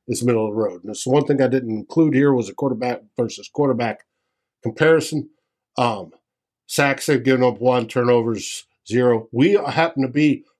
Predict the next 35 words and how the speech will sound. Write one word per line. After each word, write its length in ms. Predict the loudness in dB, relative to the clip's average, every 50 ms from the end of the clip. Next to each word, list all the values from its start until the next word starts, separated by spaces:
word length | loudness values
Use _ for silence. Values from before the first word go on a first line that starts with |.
| _ -4
plus 260 | -2 0 0 -2 -4
two 380 | -8 -4 -2 0 2 2 2 2
on 140 | 4 2 2
the 60 | 2
takeaways, 760 | 0 -2 -2 -2 -2 -2 -2 0 0 0 0 0 -2 -6 -12 _ _ _ _ _ _ _ _ _ -4
um, 400 | -2 0 0 -2 -4 -6 -12 -18 -20 _ _ _ _ _ _ _ _ _
for 220 | -6 -6 -6 -4 -2 2
us. 520 | 2 4 4 2 0 -4 -8 -10 -12 -16 _ _ _ _ _ _ _ _ _ _
We're 140 | -2 -2 -2
higher 380 | 0 0 2 2 4 2 2 2
up 220 | 2 0 0 2
on 160 | 0 0 0
the 80 | 0 -4
sacks. 500 | -4 -2 0 0 0 0 -2 -6 -10 -12
We've 160 | -12 -12 -10
had 180 | -10 -12 -12 -8
four. 600 | -2 2 4 6 6 6 4 2 0 -4 -8 _ _ _ _ _ _ _ _ -6
We're 160 | -4 -2 0
ninth 440 | 2 4 4 4 2 0 -4 -12 -16 -8 -4
on 340 | -2 -2 -2 -2 -4 -8 -14 _ -14 -14 -14 _ _ -6
turnovers. 500 | 0 2 2 4 4 2 0 -2 -6 -6
We 140 | -6 -8 -8
forced 500 | -8 -8 -6 -6 -6 -6 -8 -12 -14 _
two 160 | -6 -4 -4
turnovers. 640 | -4 -4 -4 -4 -4 -4 -4 -8 -12 _ -20 -20 -20 _ _ _ _ _ _ _ _ _ _ _
You 140 | -2 -2 0
can 100 | 2 2
also 260 | 2 2 0 -2 -4
see 280 | -6 -4 0 2 2 2
the 140 | 2 2 4
over-under 720 | 4 4 2 0 -2 2 2 2 2 2 2 0 0 -2 -6 _ _ _ _ _ _ _ _ -4
and 160 | -2 0 2
the 40 | 2
line 440 | 2 4 4 4 4 4 2 2 2
there. 380 | 4 4 4 4 4 2 -2